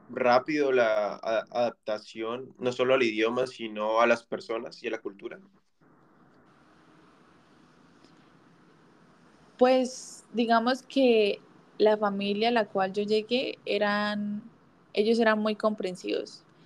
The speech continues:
Speaker 2: y ellos me explicaban cuando yo no entendía algo.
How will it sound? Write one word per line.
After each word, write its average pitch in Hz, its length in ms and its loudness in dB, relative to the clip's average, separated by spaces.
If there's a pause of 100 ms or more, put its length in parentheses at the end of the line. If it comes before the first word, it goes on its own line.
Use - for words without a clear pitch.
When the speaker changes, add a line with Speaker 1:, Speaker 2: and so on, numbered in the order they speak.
(320)
Speaker 2:
y 202 180 2
ellos 202 600 2 (340)
me 202 160 2
explicaban 202 1400 0 (340)
cuando 196 260 2
yo 180 160 0
no 185 60 -2
entendía 196 640 4
algo. 202 540 2